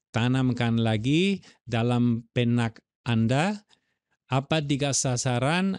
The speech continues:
Anda dalam pertandingan itu. Fokus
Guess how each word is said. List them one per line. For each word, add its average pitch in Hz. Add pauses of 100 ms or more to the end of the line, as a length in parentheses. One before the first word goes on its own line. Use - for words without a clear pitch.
Anda 123
dalam 123
pertandingan 117
itu. 107 (880)
Fokus -